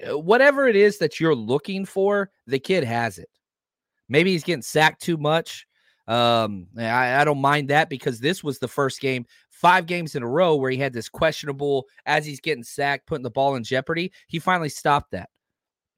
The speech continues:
Five consecutive <laughs> games in a row,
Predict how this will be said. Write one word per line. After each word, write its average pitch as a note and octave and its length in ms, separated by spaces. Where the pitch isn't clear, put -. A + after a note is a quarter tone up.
Five E3+ 480
consecutive D#3 580
<laughs> - 20
games D3+ 340
in D#3 80
a D3 80
row, B2+ 340